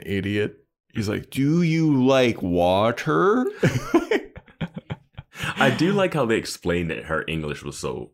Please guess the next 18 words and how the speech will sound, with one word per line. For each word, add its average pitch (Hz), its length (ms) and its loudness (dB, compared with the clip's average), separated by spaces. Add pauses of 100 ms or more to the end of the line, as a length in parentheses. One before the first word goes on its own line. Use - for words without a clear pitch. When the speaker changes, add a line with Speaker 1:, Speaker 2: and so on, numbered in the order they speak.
Speaker 2:
good. - 260 -10 (720)
Um, 65 400 -6 (400)
'cause 78 140 -8
I 82 100 -2
was 80 220 -4 (180)
confused 82 420 -4
at - 140 -8
first. 73 220 -4
And 82 40 -4
I 78 40 -4
was 76 80 -8
like, 87 120 -4
"Oh 107 60 0
yeah, 117 180 0
she's 87 200 -8
just 104 200 -8
been 85 140 -4
sitting, 69 600 -8